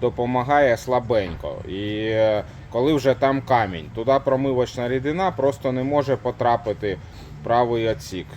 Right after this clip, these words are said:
Ну, будемо ще пробувати. Вих-, виходимо на сімдесят, ну, бачите, як ото,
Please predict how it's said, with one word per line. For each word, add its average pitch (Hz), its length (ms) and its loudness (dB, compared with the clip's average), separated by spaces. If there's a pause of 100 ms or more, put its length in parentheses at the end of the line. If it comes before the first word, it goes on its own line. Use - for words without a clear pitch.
(180)
Ну, 160 160 -2
будемо 151 460 0
ще 151 260 0
пробувати. 127 840 2 (600)
Вих-, 131 180 -2
виходимо 143 720 0
на 127 140 0
сімдесят, 151 760 2 (240)
ну, 113 240 -4
бачите, 110 460 -2
як 98 240 -2
ото, 90 340 -6